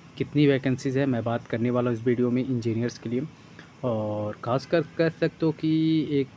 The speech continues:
तो A level की ही वैकेंसीज हैं। Online आवेदन दस आठ दो हज़ार चौबीस से शुरू होगा।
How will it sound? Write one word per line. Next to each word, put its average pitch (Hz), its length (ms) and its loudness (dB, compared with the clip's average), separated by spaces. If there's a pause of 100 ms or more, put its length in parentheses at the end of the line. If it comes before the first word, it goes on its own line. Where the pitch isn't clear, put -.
तो 139 380 0
A 139 260 4
level 127 300 0
की 123 140 -4
ही 131 100 2
वैकेंसीज 110 580 -6
हैं। 135 160 -8 (440)
Online 135 440 4
आवेदन 131 440 0
दस 123 300 -2
आठ 123 240 -2
दो 120 100 -2
हज़ार 117 180 -2
चौबीस 113 380 -4
से 123 140 -6
शुरू 123 240 -4
होगा। 123 320 -2